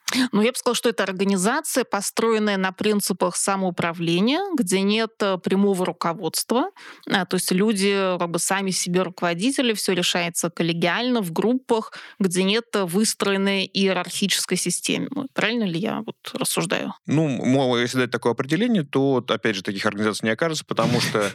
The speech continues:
Speaker 1: <laughs>
Speaker 2: вот самые
Speaker 1: Что ж
Speaker 2: вот,
Speaker 1: такое?
Speaker 2: самые там,
Speaker 1: <laughs>
Speaker 2: э, иде-, идеальная, э, выстроенная организация, да, самая, которая вот эталонные считаются в этом мире, э, там всё равно есть лидеры,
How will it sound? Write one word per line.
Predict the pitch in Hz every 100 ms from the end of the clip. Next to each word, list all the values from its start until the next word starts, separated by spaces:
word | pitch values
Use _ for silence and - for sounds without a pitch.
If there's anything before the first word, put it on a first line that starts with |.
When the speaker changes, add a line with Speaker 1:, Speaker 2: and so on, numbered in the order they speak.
| -
Speaker 1:
<laughs> | -
Speaker 2:
вот | - 214
самые | - 127 120 101
Speaker 1:
Что | 95
ж | 92
Speaker 2:
вот, |
Speaker 1:
такое? | 87 - -
Speaker 2:
самые | - 120 117 107 104 98
там, | 90 87 85
Speaker 1:
<laughs> | 92
Speaker 2:
э, | 87 87 87 87
иде-, | - 104 117 117
идеальная, | 113 120 113 104 95 90 - - -
э, | 92
выстроенная | 104 113 101 101
организация, | 98 101 107 101 110 101 107
да, |
самая, | - 104 95
которая | 92 92
вот | 90 98
эталонные | 98 107 110 104 92
считаются | 85 - 95 90 - 90
в |
этом | 90 - 107
мире, | 156 139 120 - - -
э, | 90 90 90 85
там | 113
всё | -
равно | 113 110
есть | 92
лидеры, | 147 165 156 151